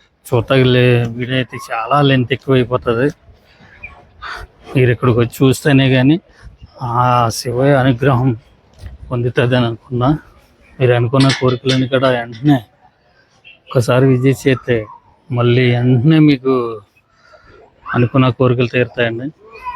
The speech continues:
మళ్ళీ మీరు సొంతంగా అభిషేకం కూడా చేసుకోవచ్చు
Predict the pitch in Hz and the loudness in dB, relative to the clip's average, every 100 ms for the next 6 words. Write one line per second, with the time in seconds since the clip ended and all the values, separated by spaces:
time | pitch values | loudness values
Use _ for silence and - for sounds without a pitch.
0 | 960 960 - - _ _ - _ _ _ | -14 -18 -20 -20 _ _ -20 _ _ _
1 | - 123 120 120 120 113 123 117 139 139 | -2 2 4 4 2 0 -2 0 4 4
2 | 139 143 123 120 - 131 131 127 127 117 | 4 0 -4 -10 -4 -2 -2 -2 -2 -2
3 | 127 120 - 123 - 147 165 | -4 -6 -4 -4 -4 -2 -4